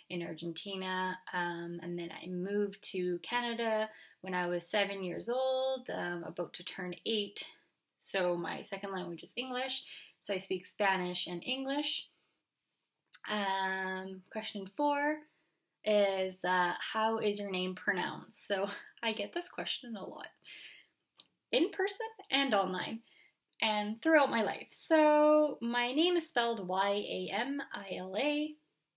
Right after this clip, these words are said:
So it sounds like it's Yamila, but it's not, it's Shamila. So pretend the Y is an S H. And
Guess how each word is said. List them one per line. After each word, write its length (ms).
So 300
it 140
sounds 200
like 140
it's 160
Yamila, 720
but 120
it's 160
not, 380
it's 280
Shamila. 720
So 260
pretend 480
the 80
Y 360
is 120
an 100
S 160
H. 460
And 380